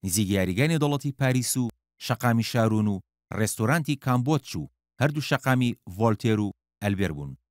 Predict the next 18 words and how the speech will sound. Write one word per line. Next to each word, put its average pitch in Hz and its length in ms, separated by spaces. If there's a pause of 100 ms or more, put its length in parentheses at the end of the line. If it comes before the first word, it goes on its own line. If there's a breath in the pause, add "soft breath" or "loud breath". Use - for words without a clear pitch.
(220)
بە 120 120
وتەی 180 240
وەزارەتی 175 460
ناوخۆی 170 300
فەڕەنسا، 120 380 (400)
سەرجەم 120 360
هێرشبەرەکان 135 640 (300)
کوژراون 117 480 (340)
کە - 120
حەوتیان 110 360
لە 98 100
ڕێگەی 104 280
پشتێنی 143 400
بۆم 127 200
ڕێژکراوە 139 580
خۆیان 98 260
تەقاندەوە 85 500
و 71 80